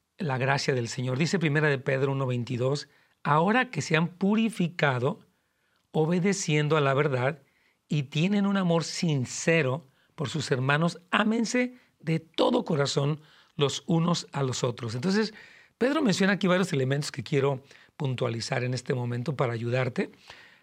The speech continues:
a cómo al mantener tu corazón puro, tú puedes seguir amando. Dice aquí que hay una estrecha relación,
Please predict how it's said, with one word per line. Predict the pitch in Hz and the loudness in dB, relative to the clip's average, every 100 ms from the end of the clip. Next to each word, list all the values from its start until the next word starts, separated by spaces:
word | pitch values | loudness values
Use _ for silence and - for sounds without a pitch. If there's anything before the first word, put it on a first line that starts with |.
| _ | _
a | 143 127 | -4 -4
cómo | - 170 196 254 - | 0 2 2 0 0
al | 156 147 | 0 2
mantener | 139 143 143 127 147 143 160 220 | 2 0 0 0 0 2 0 0
tu | 240 254 | -2 -4
corazón | - 160 131 151 143 | -2 -2 -2 -2 -4
puro, | - 131 131 240 - _ _ _ | -4 -2 -2 -2 -8 _ _ _
tú | 180 | -4
puedes | 175 156 151 | 0 0 0
seguir | 139 127 135 | -4 -6 -8
amando. | - 127 123 123 107 - _ - - - _ | -8 -6 -4 -4 -6 -12 _ -20 -20 -20 _
Dice | 170 220 | 0 0
aquí | - 196 | 0 -2
que | - 190 - | 2 0 2
hay | 175 220 | 0 2
una | 220 | 2
estrecha | - - 165 180 196 | 0 2 0 2 0
relación, | 156 127 - 139 135 214 | 0 -2 -2 -2 -2 -6